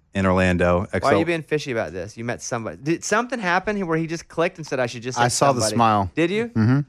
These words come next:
Speaker 1: Uh, <laughs> well, uh, there's a couple things that happened. One, I went to, one, I went to this, um, this, I tried it out, this, uh, radio school called Connecticut School of Broadcasting.
Speaker 2: I've heard of it.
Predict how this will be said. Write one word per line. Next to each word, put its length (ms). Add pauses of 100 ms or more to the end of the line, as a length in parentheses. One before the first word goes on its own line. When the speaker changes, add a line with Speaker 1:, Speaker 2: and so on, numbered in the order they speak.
(100)
Speaker 1:
Uh, 600 (220)
<laughs> 180
well, 240
uh, 180
there's 180
a 60
couple 200
things 120
that 60
happened. 280
One, 220
I 60
went 240
to, 360 (540)
one, 200
I 60
went 240
to 200
this, 240
um, 500
this, 300
I 120
tried 320
it 100
out, 320 (320)
this, 280
uh, 200
radio 460
school 440
called 440 (200)
Connecticut 400
School 200
of 60
Broadcasting. 540
Speaker 2:
I've 60
heard 160
of 100
it. 160